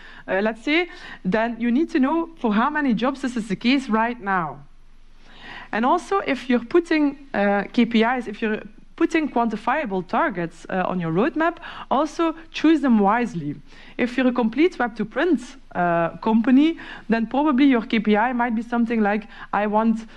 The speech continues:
uh, more than ninety-eight percent of the total jobs to be no-touch jobs." Can be. But if you're more like a, a diverse, uh, or a,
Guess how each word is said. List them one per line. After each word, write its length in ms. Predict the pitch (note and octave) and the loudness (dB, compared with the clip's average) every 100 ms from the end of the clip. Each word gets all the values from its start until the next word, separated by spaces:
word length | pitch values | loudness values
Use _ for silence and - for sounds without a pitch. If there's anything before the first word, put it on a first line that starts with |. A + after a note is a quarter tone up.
| - - | -14 -2
uh, 180 | F#3 F#3 | 0 4
more 280 | G3+ C4 | 4 2
than 380 | A3 G#3+ A3 G#3+ - | 0 0 0 -2 -2
ninety-eight 580 | G3+ A#3+ A#3 A#3 A#3+ | -2 0 0 0 0
percent 380 | A3+ G3 A3 A#3 | -2 -2 -2 0
of 240 | A#3+ G#3+ F#3+ | 0 0 0
the 80 | |
total 500 | F#3+ A#3 A#3+ B3 B3 | 2 2 2 2 4
jobs 480 | G#3 G#3+ A3 - - - - | 4 2 -4 -8 -18 -20 -8
to 100 | - | 0
be 360 | F#3 G#3 G#3+ - | 4 6 4 2
no-touch 580 | F#3+ G#3 G#3 G#3 F#3 - | 2 4 4 0 -2 -6
jobs." 460 | - C3 - - - - | -8 -8 -10 -18 -20 -8
Can 240 | - G#3 F#3+ | -2 0 2
be. 220 | F3 C#3+ - - - - - | 0 -2 -8 -20 -20 -8 -2
But 160 | A3+ A#3 | 0 0
if 220 | A#3+ - | -4 0
you're 180 | A#3 G#3+ | 2 4
more 280 | A#3+ D4 | 2 2
like 320 | C4 A3+ A3+ A3+ | 0 0 -2 -2
a, 240 | G#3 G3+ - - | 0 -2 -6 -6
a 80 | F#3 | -2
diverse, 720 | F#3+ F#3+ F#3 A#3+ D#4+ E4+ - - | 0 0 -2 0 0 -2 -8 -10
uh, 480 | G3 F3 F3 F3 F3 | -6 -4 0 0 0
or 200 | - F3 | 0 0
a, 140 | F3 | 0